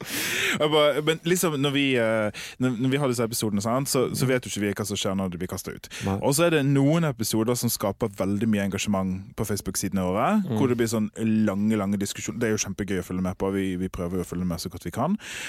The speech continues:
Speaker 1: Og så er det noen ganger hvor jeg tenker at dette, denne episoden, den
Speaker 2: Mm.
Speaker 1: var dødsbra.
Speaker 2: Ja.
Speaker 1: Radio silence. Ingenting.
Speaker 2: Ja, sant.
Speaker 1: Ingen som sier noen ting. Eh, så det er liksom vanskelig å forutsi. Eh, jeg tror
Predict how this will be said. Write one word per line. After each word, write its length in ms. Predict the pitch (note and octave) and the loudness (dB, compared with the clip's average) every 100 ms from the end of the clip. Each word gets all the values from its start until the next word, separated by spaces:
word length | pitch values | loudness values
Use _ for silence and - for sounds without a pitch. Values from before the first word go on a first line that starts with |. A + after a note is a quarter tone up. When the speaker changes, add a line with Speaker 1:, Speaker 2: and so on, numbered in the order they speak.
| - E3 | -4 0
Speaker 1:
Og 80 | F#3 | 2
så 60 | |
er 40 | A3+ | 4
det 100 | F3+ | 4
noen 180 | D#3+ | 4
ganger 160 | D#3 D3 | 2 2
hvor 140 | E3 D3+ | 0 0
jeg 20 | |
tenker 200 | C3 C3 | 0 0
at 140 | - | -2
dette, 160 | - - _ _ - | -8 -8 _ _ 0
denne 220 | F#3 G3+ | 4 4
episoden, 580 | G#3+ - D#3+ E3 F#3+ C3+ - | 4 0 2 4 4 2 0
den 220 | F3+ E3 | 4 6
Speaker 2:
Mm. 20 | |
Speaker 1:
var 120 | C3 B2 | 6 2
dødsbra. 1000 | A#2+ A2 E3+ - - - - D#3 C#3+ - | -4 -2 -2 0 -6 -6 -2 0 0 0
Speaker 2:
Ja. 140 | A#2+ G3+ G#3 - C#3 C3+ | -2 0 -4 -6 -2 2
Speaker 1:
Radio 360 | D#3 C#3 G#2+ F2+ | 4 4 2 -2
silence. 420 | G#2+ D#2+ - - - | -4 -6 -10 -12 0
Ingenting. 800 | F#3 G3+ A3 F#3 D#3 F3 A#3 A#3+ | 4 6 6 6 4 2 4 2
Speaker 2:
Ja, 140 | G2 G2 | 0 -8
sant. 180 | - | -4
Speaker 1:
Ingen 280 | C#3+ E3 F#3 | 2 4 4
som 120 | E3 C#3+ | 2 2
sier 220 | C#3 C3 | 4 4
noen 180 | B2 B2 | 4 2
ting. 260 | A#2 G2+ - - - - - | 0 0 -4 -16 -16 -14 -2
Eh, 880 | B2 B2 A#2 A#2 A2+ A2+ A2+ A2+ G2 | 0 2 2 2 2 2 2 2 0
så 160 | - | -2
det 120 | D#3+ G#3 | 2 2
er 20 | F3 | 2
liksom 140 | F3+ | 2
vanskelig 260 | E3 - D#3+ | 0 -2 -2
å 80 | |
forutsi. 500 | D#3 C3 - C#3 G3 - _ | 0 0 0 2 0 -4 _
Eh, 280 | D3 C#3+ C#3 - _ _ _ _ _ _ _ - | -2 0 0 -2 _ _ _ _ _ _ _ -2
jeg 400 | E3+ C3 F#2+ - | 2 2 0 -4
tror 420 | - B3 F#3+ | 2 4 4